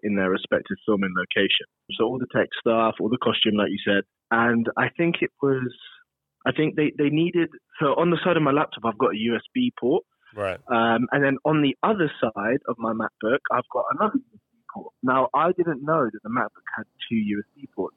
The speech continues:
Speaker 1: So we reached the, the first filming day, and they said, "Okay, so can you plug one hard drive into one, uh, U S B port and then plug some other techie piece of equipment in the other side? Or can you just plug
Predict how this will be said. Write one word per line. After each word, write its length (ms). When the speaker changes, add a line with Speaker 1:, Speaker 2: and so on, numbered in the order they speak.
Speaker 1:
So 200
we 100
reached 420
the, 520
the 180
first 280
filming 340
day, 380
and 120
they 180
said, 100
"Okay, 240
so 120
can 140
you 200
plug 360
one 200
hard 280
drive 300
into 340
one, 300
uh, 140
U 240
S 120
B 180
port 280
and 140
then 140
plug 180
some 140
other 240
techie 300
piece 160
of 80
equipment 420
in 120
the 80
other 240
side? 200
Or 100
can 140
you 140
just 120
plug 220